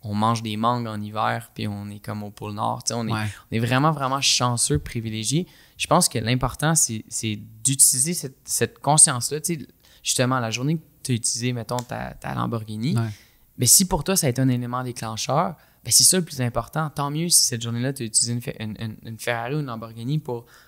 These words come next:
Speaker 1: euh, avoir un éveil de conscience. Je pense que c'est juste ces petits moves-là qui font qu'une fois que cette semence-là est en nous, on va juste continuer d'améliorer notre lifestyle progressivement
Speaker 2: Mhm.
Speaker 1: en tant qu'humain.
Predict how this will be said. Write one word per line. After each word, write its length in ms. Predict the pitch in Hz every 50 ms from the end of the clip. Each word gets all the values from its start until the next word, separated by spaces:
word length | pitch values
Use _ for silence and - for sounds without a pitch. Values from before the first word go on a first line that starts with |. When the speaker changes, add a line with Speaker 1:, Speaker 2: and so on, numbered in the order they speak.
| _ _ _ -
Speaker 1:
euh, 260 | 113 113 110 107 107 98 - _ _ _ _ _ _ _ _ _ _ _ _
avoir 280 | - - 117 139 151 147
un 80 | 143
éveil 260 | 135 131 131 147 151 139
de 80 | 135
conscience. 540 | 123 - 123 120 120 - - 170 175 165 - -
Je 80 | - -
pense 200 | - 147 165 -
que 80 | - 127 -
c'est 260 | - - - - 117 117
juste 440 | 120 135 165 175 - - - - _ -
ces 220 | - - - 123
petits 560 | - - _ _ - 165 165 160 - - 165
moves-là 520 | 160 151 131 131 127 117 120 117 123 156 165 - - - - - - -
qui 100 | - -
font 160 | - 143 160
qu'une 180 | - 139 117 117
fois 200 | - - 170 180 - - _ -
que 80 | -
cette 260 | - - 113 - _ _ _ _ _
semence-là 600 | - - - 120 120 117 120 117 - - 135 135
est 120 | 123 -
en 160 | 117 117 110 104
nous, 260 | 107 113 135 180 202 - _ _ - - - - _ _ - - -
on 100 | 120 113
va 100 | 113 117
juste 340 | 117 123 151 185 - - -
continuer 440 | - 160 147 127 - - 147 151
d'améliorer 460 | 151 135 123 120 117 120 120 120 127 127
notre 200 | 127 120 120 117
lifestyle 460 | 117 117 113 - - - 127 127 120
progressivement 920 | 123 120 117 110 113 117 117 - - - 113 113 113 113 113 120 127 131 123 - _ -
Speaker 2:
Mhm. 180 | 135 123 117 117
Speaker 1:
en 120 | 117 117
tant 180 | 113 120 117 117
qu'humain. 380 | - - 107 107 110 117 147